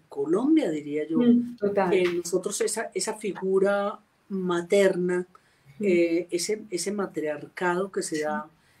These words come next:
Speaker 1: em, esa, esos jóvenes que perdieron a sus padres.
Speaker 2: Ujú.
Speaker 1: Yo digo que en Medellín en muchos casos fue producto de esa crisis industrial,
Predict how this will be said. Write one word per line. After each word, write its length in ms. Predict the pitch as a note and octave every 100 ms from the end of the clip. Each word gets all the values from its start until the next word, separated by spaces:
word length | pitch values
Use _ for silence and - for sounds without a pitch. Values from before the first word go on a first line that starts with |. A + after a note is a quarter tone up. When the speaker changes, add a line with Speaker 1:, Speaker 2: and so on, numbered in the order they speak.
| _ _ _
Speaker 1:
em, 480 | G#3 F3+ E3+ E3 F3 -
esa, 560 | F3+ - G3+ G3+ G3+ -
esos 280 | - G3 -
jóvenes 680 | - A3 G3+ G3+ G3+ F#3+
que 120 | - F3
perdieron 800 | - C#3+ C#3 D3 A#3+ D#4 E4+ A#3
a 40 |
sus 200 | - D#3+
padres. 640 | - D#3 D3 C#3 C#3+ - _ G#3
Speaker 2:
Ujú. 180 | G3+
Speaker 1:
Yo 120 | A3 F3
digo 220 | G#3 A3+
que 120 | G3
en 60 | E3+
Medellín 400 | D#3 D3+ F3 G3+
en 100 | G#3+
muchos 380 | G3+ G3 G3+ -
casos 360 | G3+ F#3+ G3+
fue 200 | - G3
producto 500 | F#3+ G3 G3+ G3 F#3+
de 80 | G#3
esa 180 | F#3+ F#3+
crisis 440 | - G#3 F#3 -
industrial, 680 | G3+ E3 D#3+ - F3+ E3 D#3